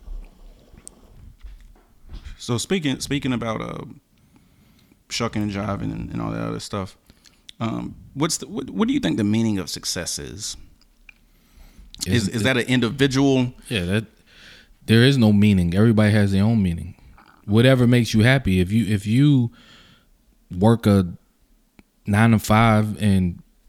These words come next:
Speaker 2: you know, you're not the richest person, you're not the poorest person, or even if you are the poorest and you're happy, then that's success to you. Some people,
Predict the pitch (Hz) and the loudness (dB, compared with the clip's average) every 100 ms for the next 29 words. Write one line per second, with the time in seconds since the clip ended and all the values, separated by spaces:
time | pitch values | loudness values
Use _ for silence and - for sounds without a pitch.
0 | - 101 95 92 - 101 113 113 110 98 | -4 0 2 0 -2 0 2 4 2 0
1 | 90 110 110 101 - 104 101 101 98 98 | 0 0 0 -4 0 0 0 -2 0 0
2 | 92 92 104 101 95 101 98 101 120 131 | -2 -2 0 0 -2 -4 -2 2 4 4
3 | 127 117 120 98 117 143 107 - 104 95 | 4 4 2 4 2 2 2 4 4 4
4 | 90 98 98 92 - 127 143 107 98 113 | 2 2 2 0 0 0 2 0 -2 -4
5 | _ _ _ _ _ _ _ _ _ - | _ _ _ _ _ _ _ _ _ -20
6 | _ - - 104 120 135 - 131 - 131 | _ -20 -2 4 6 4 2 -2 -2 -2
7 | - 117 165 117 82 - _ - 127 139 | -2 -2 0 -2 -6 -16 _ -2 0 2
8 | 143 127 120 117 | 0 0 2 2